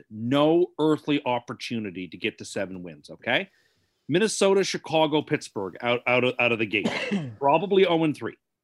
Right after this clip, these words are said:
Speaker 1: Jacksonville, Green Bay, Detroit. Okay, let's give them two wins there. So we are two wins through six weeks. Baltimore, the Jets, Browns, give 'em one more win. That's three wins. Then the Raiders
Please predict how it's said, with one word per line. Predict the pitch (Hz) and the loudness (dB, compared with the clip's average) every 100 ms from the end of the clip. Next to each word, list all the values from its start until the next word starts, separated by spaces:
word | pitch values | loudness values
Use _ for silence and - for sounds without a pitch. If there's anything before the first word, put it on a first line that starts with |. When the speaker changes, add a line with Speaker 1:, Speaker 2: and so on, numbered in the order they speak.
| _ _ _ | _ _ _
Speaker 1:
Jacksonville, | - 143 165 - 214 202 208 202 | 0 2 2 -2 -2 2 4 2
Green | 151 143 165 151 | 0 0 2 2
Bay, | 147 147 | 2 2
Detroit. | 135 123 131 87 - 165 | 0 -4 -6 -6 -4 -4
Okay, | 151 131 | -2 -2
let's | 180 | -2
give | 233 180 | -4 -4
them | 135 - | -6 -10
two | - 208 | -8 -8
wins | 202 165 139 98 | 0 0 0 -6
there. | 90 _ _ _ - | -14 _ _ _ -6
So | 139 | -2
we | 127 139 | 2 2
are | 127 | 0
two | - - 247 | -2 -2 0
wins | 233 160 127 123 - _ | 2 2 0 -6 -12 _
through | - 135 | -8 -4
six | 147 - 120 | -4 -4 -6
weeks. | 98 - - _ - | -10 -12 -20 _ -2
Baltimore, | 147 175 185 202 208 | 0 0 -2 -6 -4
the | 190 | -4
Jets, | 131 151 151 120 | 0 0 0 -4
Browns, | 120 131 127 131 - _ _ _ _ 107 | -2 0 0 -2 -8 _ _ _ _ -6
give | 117 | -4
'em | 110 | 0
one | 151 | 0
more | 170 165 156 | 2 0 0
win. | 131 98 _ _ - | 0 -4 _ _ -8
That's | 120 - | -8 -8
three | 139 160 | -2 0
wins. | 131 98 - - _ _ _ _ - | 0 -4 -12 -20 _ _ _ _ -4
Then | 139 | 0
the | 180 | 4
Raiders | 185 180 185 180 - | 6 8 6 2 -4